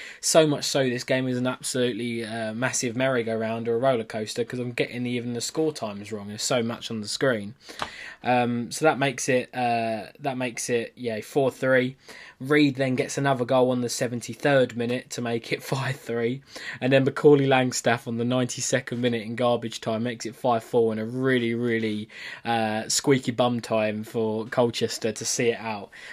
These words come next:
But it ends up five four, an absolute barnstorm of a game. And look at the highlights. Some of the goals are excellent. Um, only three subs used by both teams, which Joe will be absolutely furious about. But, you know, I think he'll, uh,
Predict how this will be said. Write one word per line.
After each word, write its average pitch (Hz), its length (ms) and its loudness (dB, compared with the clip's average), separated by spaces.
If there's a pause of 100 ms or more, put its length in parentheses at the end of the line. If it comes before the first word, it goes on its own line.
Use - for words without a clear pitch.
But 123 100 2
it - 80 -4
ends 156 300 4
up - 160 4
five 107 300 -2
four, 101 460 -8
an 123 120 -8
absolute 127 580 -4
barnstorm 117 680 -2
of 98 80 -12
a 104 60 -8
game. 101 300 -6
And 117 80 -4
look - 140 -6
at 110 80 -8
the 107 60 -12
highlights. 104 380 -6
Some 160 160 0
of 120 80 -2
the 110 80 -6
goals 104 320 -4
are 101 100 -14
excellent. 98 520 -12 (580)
Um, 120 200 0 (120)
only 175 240 4
three 151 340 2
subs 123 420 -2
used 127 220 -2
by - 160 -4
both 131 260 -2
teams, 139 480 -2
which - 200 -8
Joe 123 180 4
will 120 80 2
be 120 140 0
absolutely 113 480 -6
furious 127 560 0
about. 117 340 -4
But, 117 220 -10 (340)
you 113 120 -4
know, 107 260 -2 (280)
I 110 60 -10
think 123 220 -2
he'll, 110 340 2
uh, 107 300 -2